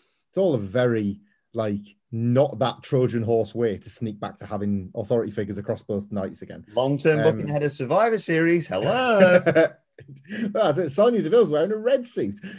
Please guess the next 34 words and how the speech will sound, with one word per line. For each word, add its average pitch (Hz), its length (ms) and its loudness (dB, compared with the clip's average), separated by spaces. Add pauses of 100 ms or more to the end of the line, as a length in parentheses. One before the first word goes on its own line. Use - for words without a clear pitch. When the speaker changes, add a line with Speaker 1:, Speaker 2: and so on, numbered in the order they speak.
(180)
Speaker 1:
Um, 131 520 4 (160)
but 139 340 2
it's, 135 240 -6 (400)
but 170 80 6
I, 175 40 8
what 180 300 4
I - 20 -4
do 277 200 4
like 202 240 2
about 98 280 -4
it - 140 -14
is 117 200 -2
that 127 160 0
they, 123 320 2 (240)
it's - 320 -10
not 202 260 -2
just 208 380 -4
an, 147 260 -2
a 135 80 -2
battle 117 380 -4
of 101 220 -4 (340)
wills 135 340 2
between 120 400 -4
two 110 220 -2
authority 131 320 0
figures 151 360 -2
or 113 160 -2
the 104 80 -6
kind 117 220 -4
of 104 180 -6
Deville 123 380 -2
undermining 113 540 0
Pierce 143 300 -2
thing. 92 240 -6